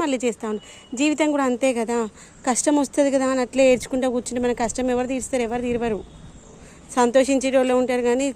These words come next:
తీర్చేటోళ్ళు ఎవరు? ఆ కష్టం ఎందుకు వచ్చింది, ఆ కష్టం పోవాలంటే ఏం చేయాలని ఆలోచించాలి, అంతేగాని మనం ఏడ్చుకుంటూ కూర్చుంటే కాదు. మొక్కలు కూడా అంతే, మొక్క అయ్యో వాడిపోయింది, పురుగు వచ్చిందనేసి దాన్ని తెం-, తెంపేయడం కానీ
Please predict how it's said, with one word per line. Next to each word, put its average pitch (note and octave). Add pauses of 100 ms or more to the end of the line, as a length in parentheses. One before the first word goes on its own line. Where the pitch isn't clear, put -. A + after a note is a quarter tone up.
తీర్చేటోళ్ళు A#3+
ఎవరు? A3+ (420)
ఆ - (100)
కష్టం C4
ఎందుకు C4+
వచ్చింది, A#3+ (480)
ఆ -
కష్టం C4+
పోవాలంటే B3+ (100)
ఏం B3+
చేయాలని B3
ఆలోచించాలి, A3+
అంతేగాని A#3 (400)
మనం A3+ (100)
ఏడ్చుకుంటూ A#3+
కూర్చుంటే A3+ (100)
కాదు. G#3+ (380)
మొక్కలు C4+
కూడా C4
అంతే, A3+ (100)
మొక్క A#3
అయ్యో B3 (100)
వాడిపోయింది, A#3
పురుగు B3
వచ్చిందనేసి A#3+ (580)
దాన్ని C4+ (180)
తెం-, D4+ (640)
తెంపేయడం C4+
కానీ B3